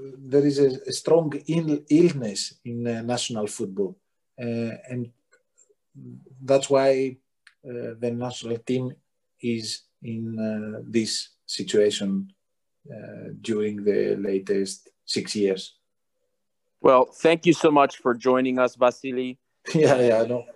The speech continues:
Speaker 1: Uh, it was a pleasure for me. Uh, please excuse my English. I don't feel <laughs> very good with that, with that, but okay, I tried. Uh,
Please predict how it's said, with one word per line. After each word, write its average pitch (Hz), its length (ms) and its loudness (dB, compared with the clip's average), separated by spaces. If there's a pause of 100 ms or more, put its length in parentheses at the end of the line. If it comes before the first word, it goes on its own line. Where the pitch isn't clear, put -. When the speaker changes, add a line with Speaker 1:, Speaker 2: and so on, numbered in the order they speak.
(220)
Speaker 1:
Uh, 127 360 2
it 135 180 0
was 151 220 6
a 147 60 6
pleasure 165 340 4
for 160 160 -4
me. 160 260 -6 (260)
Uh, 135 260 -2 (120)
please 139 300 -6
excuse 143 440 -6
my 131 120 -6
English. 131 500 -4 (480)
I 127 140 2
don't 131 260 -2
feel 135 260 -2
<laughs> - 120 -8
very 151 380 4
good 165 280 4
with 151 220 -4
that, 151 200 2 (360)
with 139 160 -4
that, 147 280 2
but 151 300 0 (340)
okay, 131 320 -2
I 127 100 -4
tried. 120 440 0 (340)
Uh, 131 280 -8